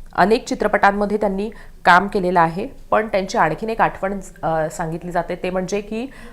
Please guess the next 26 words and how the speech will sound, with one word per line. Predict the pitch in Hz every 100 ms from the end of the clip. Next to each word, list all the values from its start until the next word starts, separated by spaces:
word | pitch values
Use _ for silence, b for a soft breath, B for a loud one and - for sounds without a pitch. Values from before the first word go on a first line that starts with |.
| -
अ, | 170 175 160
लाईट्सच्या | 147 175 180 247 - - 247 233 233
समोर | 233 202 240
आल्यानंतर | 196 175 180 175 180
त्यांना | 160 175 180 196
संधी | - 180 165 202
मिळाली | 196 175 175
होती. | 185 175 202 220
कॅमेरा, | 196 165 180 190 196 196 B B
अ, | - 180 -
म्हणजे | 185 185 202 208 -
अभिनेता | 170 190 233 220 220
म्हणून | 190 208 233
त्यांना | 214 185
संधी | 196 196 180 208
मिळेल | 196 202 -
असं | - 190
त्यांना | 180 185
कधी | 185 190
वाटलं | 170 135 190 208
नव्हतं, | 185 175 196
पण | 196 185
ती |
संधी | 196 170 160 208
त्यांना | 208 196
मिळाली. | 196 196 185